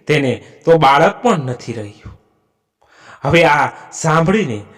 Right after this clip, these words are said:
ચંદના દુઃખી થતી, પણ કંઈ જ ના કહેતી.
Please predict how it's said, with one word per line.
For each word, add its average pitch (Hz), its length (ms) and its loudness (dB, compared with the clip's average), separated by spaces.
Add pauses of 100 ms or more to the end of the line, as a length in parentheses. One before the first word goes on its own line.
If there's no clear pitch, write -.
(200)
ચંદના 185 440 2
દુઃખી 143 320 -8
થતી, 180 400 -12 (400)
પણ 110 180 -4
કંઈ 147 340 0
જ 165 60 -8 (380)
ના 139 260 -2
કહેતી. 113 440 -12